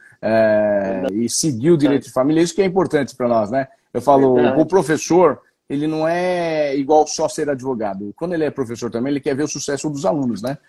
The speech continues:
Speaker 2: Isso.
Speaker 1: Então, eu quero ver o sucesso
Speaker 2: Isso.
Speaker 1: dos alunos, ver que,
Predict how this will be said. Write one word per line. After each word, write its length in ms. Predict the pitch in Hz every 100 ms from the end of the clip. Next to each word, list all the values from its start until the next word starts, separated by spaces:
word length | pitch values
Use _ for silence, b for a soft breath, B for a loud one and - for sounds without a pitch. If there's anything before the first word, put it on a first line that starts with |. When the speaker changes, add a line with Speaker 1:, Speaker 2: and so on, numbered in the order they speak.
| b
Speaker 2:
Isso. 220 | 127 123
Speaker 1:
Então, 400 | 123 131 139 139
eu 120 | 135 127
quero 220 | 143 135
ver 140 | 131
o 60 | 143
sucesso 200 | 117 147
Speaker 2:
Isso. 60 | 139
Speaker 1:
dos 80 |
alunos, 380 | 151 165 165 139
ver 120 | 139
que, 100 | 135